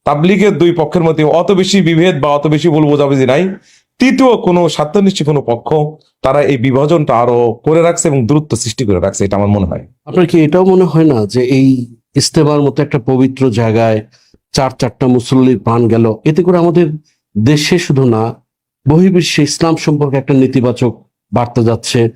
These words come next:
Speaker 2: বিশেষ করে আপনাদের দুই পন্থীর লোকদের একটা সুনাম ক্ষুণ্ণ হচ্ছে?
Speaker 1: শুধু দেশ বিদেশ তো আছেই,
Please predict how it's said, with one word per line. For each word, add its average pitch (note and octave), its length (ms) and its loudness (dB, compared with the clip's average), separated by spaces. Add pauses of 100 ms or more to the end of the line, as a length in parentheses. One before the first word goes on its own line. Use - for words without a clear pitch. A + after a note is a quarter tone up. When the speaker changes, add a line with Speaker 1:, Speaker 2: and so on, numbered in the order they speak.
(260)
Speaker 2:
বিশেষ D#3 220 0
করে F#3 120 2
আপনাদের E3 300 0 (100)
দুই F3 180 2
পন্থীর F3 580 0
লোকদের D3 420 0 (540)
একটা C3 420 -2 (640)
সুনাম G#3 400 2
ক্ষুণ্ণ C3 280 0
হচ্ছে? B2 400 -2
Speaker 1:
শুধু F#3+ 500 2
দেশ E3+ 240 2
বিদেশ E3 680 0
তো D#3 80 0
আছেই, D#3 560 0